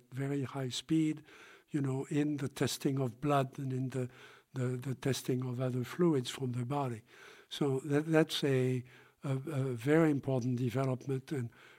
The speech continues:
we have access to those machines. So in the paper that we published, we published results from two different machines,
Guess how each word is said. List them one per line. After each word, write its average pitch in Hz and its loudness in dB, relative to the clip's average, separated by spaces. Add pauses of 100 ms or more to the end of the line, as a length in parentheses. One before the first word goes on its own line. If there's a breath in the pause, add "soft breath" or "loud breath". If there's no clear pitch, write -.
we 135 4
have 131 2
access 135 0
to 127 -6
those 120 -4
machines. 117 2 (440 loud breath)
So 143 0
in 156 2
the 135 0
paper 196 4
that 147 0
we 139 -2
published, 131 -6 (420 loud breath)
we 135 2
published 143 -2
results 131 -2
from 117 -6
two 226 4
different 175 2 (240)
machines, 123 -4